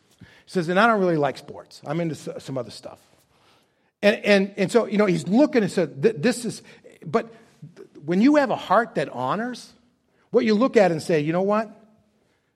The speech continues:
First of all, they're all men. I'm a man. A lot of those guys are married. They're husbands. I'm a husband. A lot of those guys are fathers.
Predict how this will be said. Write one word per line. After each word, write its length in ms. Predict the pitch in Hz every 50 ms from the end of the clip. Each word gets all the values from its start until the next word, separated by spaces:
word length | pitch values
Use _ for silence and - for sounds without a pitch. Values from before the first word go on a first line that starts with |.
| _ _
First 160 | - - - 165
of 80 | 165
all, 80 | 170 151
they're 120 | 147 139
all 200 | 139 160 190 196
men. 460 | 170 156 139 131 120 117 143 175 - - _ _ _ _ _ _ _ _ _
I'm 220 | - 156 185 208 180
a 60 | 139
man. 340 | 120 107 101 101 110 135 151 - _ _ _ _ _ _ _ _ _ _ _ _ _ _ _ _ _ _ _ _ _ _ _ _ _ _ _ _ _ _ _ _ _ _ _ 127
A 20 |
lot 200 | 143 185 220 240
of 60 | 233
those 120 | 208 175 -
guys 340 | 190 180 175 170 160 120
are 60 | 147 139
married. 520 | 139 139 151 180 180 160 135 120 123 123
They're 120 | 147 135
husbands. 560 | - - 190 202 143 113 127 120 117 139 - - -
I'm 180 | 135 175 196
a 40 | 170
husband. 500 | - 123 117 104 90 95 104 117 156 160 - _ _ _ _ _ _ _ _ _ _ _ _ _ _ _ _ _ _
A 280 | _ _ - - _ 143
lot 120 | 180 220
of 40 | 247 254
those 120 | 214 -
guys 240 | 220 214 196 170 175
are 60 | 165
fathers. 720 | - - 185 185 202 190 170 143 131 139 160 151 - -